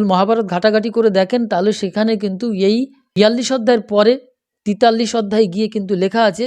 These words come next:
পঁচিশ থেকে বিয়াল্লিশ অধ্যায় পর্যন্ত কতগুলো শ্লোক, সেটা কিন্তু উল্লেখ করা আছে। সেটা মানুষ বলছে না কেন? এখন সাতশো শ্লোক হলো কী করে? পঁয়তাল্লিশটা শ্লোক কেন উদ্ধার করতে পারছে না? এগুলো ভগবান শঙ্করাচার্য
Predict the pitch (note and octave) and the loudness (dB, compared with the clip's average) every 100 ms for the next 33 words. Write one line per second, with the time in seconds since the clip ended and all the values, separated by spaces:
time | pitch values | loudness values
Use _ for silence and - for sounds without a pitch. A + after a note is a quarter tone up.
0 | G#3+ G3 G3+ C4 - C4+ B3 F3+ G3+ A3 | -2 -2 -2 -4 -4 -4 -2 2 2 2
1 | A3 A#3 G#3 B3 B3 A#3 A#3 - G3 A3 | -4 -4 -4 -4 -4 -4 -6 -4 -2 -2
2 | G#3 A#3 - G#3 - G#3 A3 A#3 A3+ F#3+ | 0 0 0 -4 -4 -4 -4 -4 -2 -2
3 | F#3+ F#3+ E3 D3 B2+ A#2+ - G3+ G#3 G3+ | 0 0 0 -2 -6 -8 -4 0 0 0
4 | G#3 G#3+ A3 A#3+ A3+ B3+ C4+ - - F3 | 2 2 2 0 0 -2 -6 -16 -4 -2
5 | F#3 F#3+ F3+ A#3 A#3+ A#3 A#3 A#3+ A#3+ A#3 | -2 -4 -4 -4 0 2 2 0 0 -2
6 | C4 C4+ _ F3+ E3+ G#3+ G3 - G#3+ A#3 | -2 -4 _ -2 0 0 0 -2 -2 -2
7 | A3+ G3+ G#3 A#3 A#3 A#3+ A#3+ B3 B3+ - | 0 0 2 2 2 0 -2 0 -2 -2
8 | C#4 - _ _ _ _ _ _ _ _ | -6 -6 _ _ _ _ _ _ _ _
9 | _ _ _ - F#3 F#3 B3 C#4 D#3+ F#3+ | _ _ _ -2 0 2 4 2 2 4
10 | A#3+ C4+ C4 A3 A3 A#3 B3 A#3+ B3 | 4 4 2 -4 0 2 2 4 2